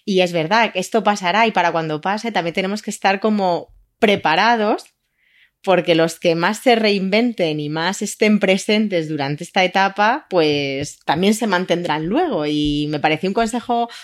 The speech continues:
muy bueno y muy motivador. Entonces yo creo que eso nos ha pasado mucho a muchos emprendedores, que hemos pasado por,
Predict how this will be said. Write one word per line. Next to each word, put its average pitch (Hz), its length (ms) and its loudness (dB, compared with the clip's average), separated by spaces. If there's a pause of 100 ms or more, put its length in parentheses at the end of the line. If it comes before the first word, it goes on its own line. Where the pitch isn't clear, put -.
(140)
muy 226 260 4
bueno 240 260 2
y 262 60 0
muy 226 160 2
motivador. 175 720 0
Entonces 165 300 -2
yo 190 80 -2
creo 208 160 -4
que 220 60 0
eso 214 120 -6
nos 214 160 -2
ha 214 60 -4
pasado 214 260 -4
mucho 208 220 -6
a 208 40 -2
muchos 196 240 -10
emprendedores, 190 680 -4
que 165 120 -4
hemos 170 200 -6
pasado 202 320 -4
por, 185 220 -2